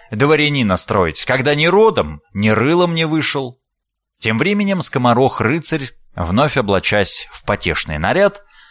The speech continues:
принялся обходить зрителей со шляпой в руках. Зазвенели медики. Вид тоже кинул патер.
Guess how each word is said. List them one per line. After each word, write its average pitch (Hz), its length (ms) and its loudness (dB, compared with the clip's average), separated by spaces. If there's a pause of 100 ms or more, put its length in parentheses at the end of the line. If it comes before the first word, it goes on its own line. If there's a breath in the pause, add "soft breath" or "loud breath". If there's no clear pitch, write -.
(220 soft breath)
принялся 202 480 2
обходить 113 400 -2
зрителей 123 640 -2
со 98 200 0
шляпой 104 400 0
в 92 60 -4
руках. 107 520 -4 (460)
Зазвенели 110 640 2
медики. 113 600 -2 (460)
Вид 175 280 -2
тоже 123 280 2
кинул 87 360 -2
патер. - 480 -2